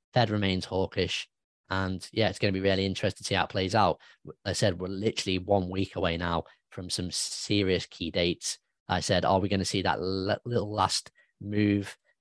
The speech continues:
um, on Ethereum, the likes of Ethereum, for instance, pumping up to the merge?" And then it could be,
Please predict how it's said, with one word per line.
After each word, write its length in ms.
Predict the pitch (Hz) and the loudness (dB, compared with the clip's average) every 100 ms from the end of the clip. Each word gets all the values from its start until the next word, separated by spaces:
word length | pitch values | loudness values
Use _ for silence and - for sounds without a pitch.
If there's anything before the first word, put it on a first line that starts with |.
| _ | _
um, 480 | 82 85 85 85 85 _ _ _ _ | 0 2 2 -2 -6 _ _ _ _
on 120 | 90 87 | -4 -4
Ethereum, 640 | - 110 104 101 104 104 | -2 0 2 2 0 -4
the 80 | 95 | 0
likes 240 | 95 - | 0 2
of 60 | 90 | -2
Ethereum, 500 | - 101 95 95 95 | 0 2 2 0 -2
for 100 | 98 | -4
instance, 460 | 92 - 95 - - _ _ _ _ | -4 -4 -4 -6 -16 _ _ _ _
pumping 320 | - 117 104 101 | -8 -6 -4 -4
up 120 | 101 | -4
to 100 | - | -6
the 60 | |
merge?" 440 | 90 90 90 85 - - | -4 -2 -2 -4 -10 -10
And 120 | 85 | -8
then 100 | 87 | -6
it 80 | - | -8
could 220 | - 92 | -10 -6
be, 300 | 92 82 80 | 0 0 -2